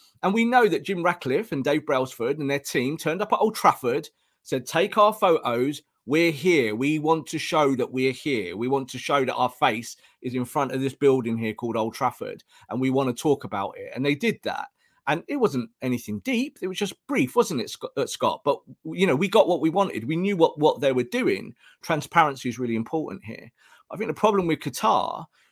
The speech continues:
is that Qatar can talk about whether paying an extra billion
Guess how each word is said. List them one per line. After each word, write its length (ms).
is 100
that 140
Qatar 400
can 100
talk 220
about 300
whether 200
paying 280
an 80
extra 260
billion 580